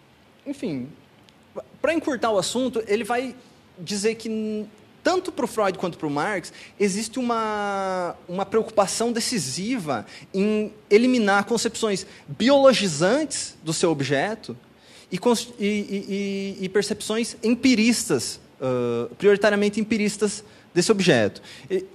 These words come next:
e ele, e aí ele vai estabelecer, a partir do conceito de sobredeterminação, um tipo de lógica, um tipo de causalidade,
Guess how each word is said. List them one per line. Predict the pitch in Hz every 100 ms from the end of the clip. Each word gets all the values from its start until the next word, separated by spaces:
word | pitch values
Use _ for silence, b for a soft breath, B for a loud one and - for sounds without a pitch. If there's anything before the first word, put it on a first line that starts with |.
| -
e | 202
ele, | 285 302 240
e | 269
aí |
ele | 294
vai | 302 311
estabelecer, | - 269 277 - 262
a |
partir | 247 226 240
do | 214
conceito | 233 208 208 202
de | 190
sobredeterminação, | 214 180 175 175 156 147 127 - 190 240 180 B B -
um | 285
tipo | 277 311 311
de | 262
lógica, | 247 180 175 247 208 - 160
um |
tipo | 165 -
de | 190
causalidade, | - 180 175 165 135 147 226 202 147